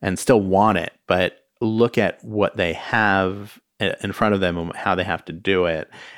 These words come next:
and are saying, "Okay, well, we gotta do this thing first or that thing first." For example, I think we are gonna see a covid relief bill that is pretty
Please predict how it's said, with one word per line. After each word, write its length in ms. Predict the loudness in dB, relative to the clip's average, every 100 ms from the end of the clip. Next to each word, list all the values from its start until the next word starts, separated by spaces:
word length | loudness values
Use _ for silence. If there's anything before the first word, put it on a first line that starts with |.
| -20 _ -6
and 720 | -2 -2 -2 -4 -8 -12 -14 _ _ _ _ _ -4
are 460 | -2 0 -2 -4
saying, 760 | -8 -8 -4 -2 -4 -6 -8 -6
"Okay, 240 | -6 -2 -2
well, 500 | 0 -2 -4 -10 _ -10
we 140 | -4
gotta 180 | -2 -2
do 200 | -2 -2
this 280 | -4 -8 -8
thing 160 | -12
first 260 | -8 -8 -6
or 40 |
that 180 | -6 -6 -12 -14
thing 140 | -12 -10
first." 380 | -10 -10 -14 -20 -20 -20 _ _ _ -16
For 200 | -2 -2
example, 560 | 0 -4 0 0 0 -4
I 60 | -4
think 240 | -4 -2
we 100 | 0
are 160 | 2 2
gonna 180 | -2 -4
see 460 | -2 -2 -2 -6 _ -20 _ _ _ _ _ _ -10
a 60 | -8
covid 400 | 0 0 0 -4
relief 340 | -4 -4 -4
bill 200 | -2 0
that 140 | -2 -6
is 140 | -8
pretty 380 | -6 -4 -4